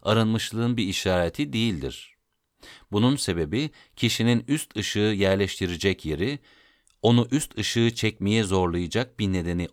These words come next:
olmaması ve üst ışık olmadan da iyi olduğunu düşünmesidir.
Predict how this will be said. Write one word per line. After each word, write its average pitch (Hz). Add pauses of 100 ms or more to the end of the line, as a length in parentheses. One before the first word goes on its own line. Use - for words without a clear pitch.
olmaması 120 (180)
ve 92
üst 139
ışık 95 (100)
olmadan 120
da 90
iyi 123
olduğunu 85
düşünmesidir. 65